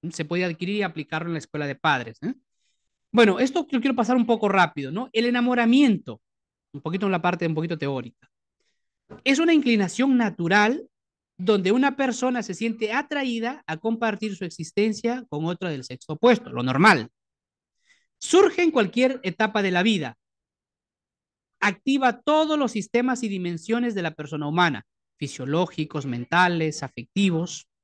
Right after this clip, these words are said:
¿Mm? Se activa mucho esto. Genera una serie de cambios a partir de la segregación de las hormonas, ¿no? La dopamina. Entonces, en, en este proceso es importante también saber y ser conscientes que el proceso es distinto en los varones y en las niñas,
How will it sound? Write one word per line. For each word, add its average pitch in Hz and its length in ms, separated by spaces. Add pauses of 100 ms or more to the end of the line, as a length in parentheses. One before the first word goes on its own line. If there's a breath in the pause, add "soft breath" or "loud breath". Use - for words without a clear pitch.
(140)
¿Mm? 208 140 (1500 soft breath)
Se 180 100
activa 220 560
mucho 208 260
esto. - 180
Genera 262 360
una 262 180
serie 254 260
de 226 120
cambios 247 380
a 208 100
partir 185 320
de 226 120
la 190 80
segregación 170 640
de 196 80
las 196 240
hormonas, 160 420
¿no? 196 140
La 180 80
dopamina. 123 460 (260 soft breath)
Entonces, 226 300
en, 233 200
en 233 140
este 320 260
proceso 254 680
es 233 120
importante 233 580
también 202 300
saber 190 340
y 196 60
ser 208 200
conscientes 202 560 (320)
que 269 80
el 269 100
proceso 277 420
es 247 100
distinto 262 560
en 214 140
los 202 160
varones 214 460
y 170 120
en 156 60
las 151 160
niñas, 214 360